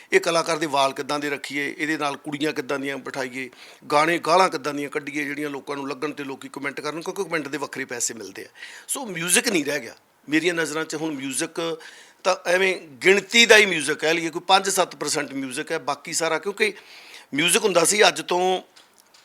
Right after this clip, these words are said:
ਮਿਊਜ਼ੀਕਲੀ ਗੱਲ ਮੈਂ ਤੁਹਾਨੂੰ ਦੱਸਣ ਲੱਗਾ ਕਿ ਅੱਜ ਤੋਂ ਤੁਸੀਂ ਪੰਜਾਹ ਸਾਲ ਪਹਿਲਾਂ ਲੈ ਲਓ, ਇੱਕ ਗਾਣਾ ਜਿਹੜਾ ਨਾ ਉਹ ਦੋ ਸਪਤਕਾਂ 'ਚ ਬਣਦਾ ਸੀ, ਤਿੰਨ ਸਪਤਕਾਂ 'ਚ ਗਾਣਾ ਬਣਦਾ ਸੀ। ਜਦੋਂ ਮਿਊਜ਼ਿਕ ਦੀ ਸਟਾਰਟਿੰਗ ਹੋਈ ਹੈ ਕਿ ਮਿਊਜ਼ਿਕ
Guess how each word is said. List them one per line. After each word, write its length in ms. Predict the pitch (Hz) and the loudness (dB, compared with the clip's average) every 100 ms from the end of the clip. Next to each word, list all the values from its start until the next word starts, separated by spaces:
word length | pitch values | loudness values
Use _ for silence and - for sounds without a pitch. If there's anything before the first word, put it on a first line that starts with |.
| _ _ - | _ _ -4
ਮਿਊਜ਼ੀਕਲੀ 400 | 147 165 202 214 | 0 2 4 4
ਗੱਲ 240 | 180 170 151 | 4 4 4
ਮੈਂ 220 | 151 147 | 0 -2
ਤੁਹਾਨੂੰ 220 | 160 143 | -6 -6
ਦੱਸਣ 260 | 131 - 135 | -6 -4 -4
ਲੱਗਾ 220 | 139 185 | -6 -6
ਕਿ 180 | 214 180 | -4 -4
ਅੱਜ 120 | 151 | -4
ਤੋਂ 240 | 185 175 | -8 -10
ਤੁਸੀਂ 320 | 160 151 170 | -8 -10 -10
ਪੰਜਾਹ 340 | 165 160 180 202 | -8 0 4 4
ਸਾਲ 160 | 175 | 2
ਪਹਿਲਾਂ 280 | 165 165 165 | 0 -2 -2
ਲੈ 160 | 143 135 | -2 -2
ਲਓ, 200 | 175 180 - - - | -2 -4 -10 -6 4
ਇੱਕ 180 | 202 202 | 4 6
ਗਾਣਾ 280 | 170 170 | 6 6
ਜਿਹੜਾ 220 | 175 175 165 | 4 2 2
ਨਾ 100 | 185 | 2
ਉਹ 280 | 190 185 | 2 0
ਦੋ 220 | 147 156 160 | 2 0 0
ਸਪਤਕਾਂ 500 | - 151 - 143 151 | 0 0 -2 -6 -6
'ਚ 80 | |
ਬਣਦਾ 300 | 131 123 127 | -6 -8 -6
ਸੀ, 160 | 131 165 | -4 -6
ਤਿੰਨ 320 | - 165 160 | -4 -2 -2
ਸਪਤਕਾਂ 420 | 156 156 - 139 | -4 -6 -8 -10
'ਚ 80 | 135 | -8
ਗਾਣਾ 160 | 131 131 | -6 -6
ਬਣਦਾ 320 | 113 104 110 | -8 -10 -8
ਸੀ। 140 | - | -8
ਜਦੋਂ 260 | - 151 185 | -6 -4 -4
ਮਿਊਜ਼ਿਕ 260 | 185 175 185 | -4 -6 -6
ਦੀ 120 | 196 | -6
ਸਟਾਰਟਿੰਗ 440 | - 165 165 185 | 0 0 2 -2
ਹੋਈ 160 | 151 151 | 0 -2
ਹੈ 60 | |
ਕਿ 120 | 151 160 | -2 -4
ਮਿਊਜ਼ਿਕ 400 | 147 139 156 | -6 -6 -6